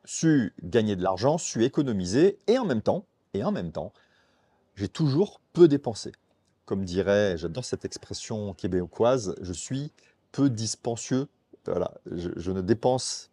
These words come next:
pas beaucoup et ce qui fait que j'ai toujours eu cette capacité de pouvoir financer mes passions et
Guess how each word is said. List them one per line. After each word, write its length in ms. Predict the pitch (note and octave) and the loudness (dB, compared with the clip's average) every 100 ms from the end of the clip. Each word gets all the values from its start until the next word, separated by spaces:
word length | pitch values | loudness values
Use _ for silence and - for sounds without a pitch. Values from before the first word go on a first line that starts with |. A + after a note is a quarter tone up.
| _ | _
pas 120 | - B2 | 2 4
beaucoup 480 | G#2 - D3+ F#3+ | 2 -2 -2 0
et 80 | A2 | 0
ce 100 | - | 0
qui 80 | - | -4
fait 120 | - | -6
que 60 | C3 | -4
j'ai 80 | G2+ | -6
toujours 260 | - G#2+ | -6 -4
eu 40 | B2 | -2
cette 220 | - - | -4 -4
capacité 680 | C3 - A#2+ - F2+ A#2+ - _ _ _ _ _ _ - | -4 -2 -6 -8 -6 -6 -8 _ _ _ _ _ _ -2
de 160 | A2+ | 0
pouvoir 580 | D#3 G2 E2 F#2+ A#2 - - | 0 -2 0 0 0 -6 -20
financer 460 | - F3+ C#3 - | -8 -4 -2 -4
mes 100 | F2+ | -6
passions 460 | D3 A2 - A2+ C3 _ _ | -4 -4 -6 -8 -10 _ _
et 180 | C3+ A#3+ | 0 0